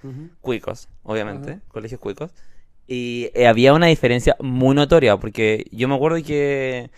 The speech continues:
Speaker 2: yo igual era súper como estudioso, ¿cachai? Yo le enseñé, de hecho yo le enseñaba a mis compañeros, ¿cachai? Es como los ayuda-, les ayudaba. Y a mí fue el peor, el que peor le fue en la wea.
Speaker 1: Eh, la, la prueba oral.
Speaker 2: La prueba oral. Es que eran dos pruebas nomás. Era como
Speaker 1: Sí.
Speaker 2: una escrita y una oral.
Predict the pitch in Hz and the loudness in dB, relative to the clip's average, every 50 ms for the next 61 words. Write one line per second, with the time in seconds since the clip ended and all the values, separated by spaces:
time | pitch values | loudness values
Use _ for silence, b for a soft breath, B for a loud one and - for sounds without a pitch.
0 | b b b b b b - 123 135 151 156 175 185 220 202 - - 170 185 190 | b b b b b b -4 -2 0 0 0 0 -2 -4 -8 -8 -12 -10 -8 -8
1 | 196 208 233 226 - - 233 220 226 220 - 226 208 214 240 254 - - 214 185 | -8 -8 -8 -10 -14 -18 -16 -14 -14 -12 -8 -6 -6 -6 -6 -8 -8 -10 -12 -12
2 | 170 165 - - 156 160 165 180 196 196 175 - 143 123 110 104 120 135 - - | -12 -12 -8 -6 -4 -2 -2 -4 -4 -8 -10 -10 -10 -10 -6 -4 -4 -4 -2 -2
3 | 160 156 156 156 156 151 151 - - 113 - 117 101 98 110 131 143 156 165 - | -2 -2 -2 -2 -4 -4 -6 -8 -10 -12 -12 -10 -6 -4 -2 -2 -2 -4 -6 -10
4 | - - - - 170 156 143 151 180 175 - - - - - - - 123 117 117 | -14 -18 -14 -14 -10 -8 -8 -8 -8 -8 -10 -12 -12 -14 -18 -18 -14 -14 -14 -14
5 | 117 123 123 120 117 117 117 117 113 113 113 110 107 110 113 113 110 113 117 113 | -14 -14 -12 -12 -10 -10 -10 -10 -10 -12 -12 -8 -4 0 0 2 2 0 -2 -4
6 | - 110 113 110 107 107 107 117 101 - - - - b b b b b b b | -2 -2 -2 -2 -2 -4 -4 -8 -8 -10 -10 -18 -20 b b b b b b b
7 | b b b b b b b b _ _ _ _ 120 120 120 117 123 127 - 135 | b b b b b b b b _ _ _ _ -4 -4 -4 -4 -4 -6 -6 -8
8 | 123 - - 117 98 110 110 - - - - - 107 - 113 113 110 127 123 - | -8 -6 -8 -8 -8 -8 -10 -12 -14 -16 -14 -14 -10 -6 -6 -6 -6 -8 -16 -10
9 | - 135 135 139 139 139 143 139 139 143 151 147 143 139 - 117 113 113 117 110 | -8 -6 -6 -6 -6 -8 -10 -8 -8 -8 -8 -10 -12 -12 -10 -10 -8 -8 -8 -8
10 | 107 107 107 107 110 104 113 120 117 110 101 - - - - - - 113 113 113 | -8 -8 -10 -10 -10 -10 -8 -8 -8 -8 -10 -12 -14 -14 -14 -12 -8 -6 -6 -6
11 | 117 120 117 123 123 - - 127 - 143 135 139 143 147 156 - 175 180 170 147 | -4 -4 -6 -6 -6 -8 -12 -8 -6 -6 -6 -4 -8 -10 -10 -8 -8 -8 -6 -8
12 | 127 117 110 107 110 - - - _ _ _ - 123 127 127 123 131 131 127 123 | -10 -14 -16 -16 -18 -20 -20 -20 _ _ _ -8 -6 -6 -6 -6 -10 -12 -10 -8
13 | 123 123 123 123 123 127 135 139 135 139 135 139 160 165 - 190 190 185 180 180 | -8 -6 -6 -6 -6 -6 -6 -8 -8 -6 -6 -6 -6 -4 -4 -4 -4 -4 -6 -8
14 | 180 175 175 175 160 156 175 196 | -6 -6 -4 -4 -4 -6 -6 -8